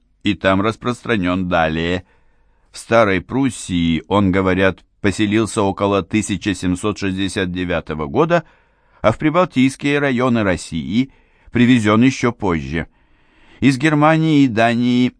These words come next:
его ввезли также в Англию и Швецию, в Первое Королевство около тысяча четыреста девяносто шестого года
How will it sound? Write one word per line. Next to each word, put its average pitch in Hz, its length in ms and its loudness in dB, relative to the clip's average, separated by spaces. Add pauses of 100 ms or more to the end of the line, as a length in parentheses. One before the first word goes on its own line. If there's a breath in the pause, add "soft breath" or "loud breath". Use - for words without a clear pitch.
(200)
его 127 480 2 (160)
ввезли 131 640 0
также 147 420 -2
в 117 80 0
Англию 147 440 2
и - 20 -4
Швецию, 78 760 -4 (340)
в - 140 -20
Первое 123 460 2
Королевство 147 840 0 (420 soft breath)
около 131 400 2
тысяча 123 500 0
четыреста 101 580 -2
девяносто 87 580 -2
шестого 185 500 -2
года 170 380 0